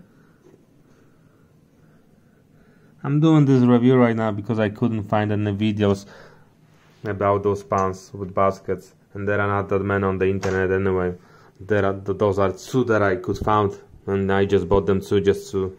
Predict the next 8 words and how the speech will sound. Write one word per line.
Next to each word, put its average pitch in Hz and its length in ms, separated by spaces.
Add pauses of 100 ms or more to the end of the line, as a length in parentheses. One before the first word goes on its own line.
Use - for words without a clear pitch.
compare. 92 460 (1500)
I 117 160
like 117 220
the 113 80
quality 101 540
of 90 160
this 95 180
one. 98 360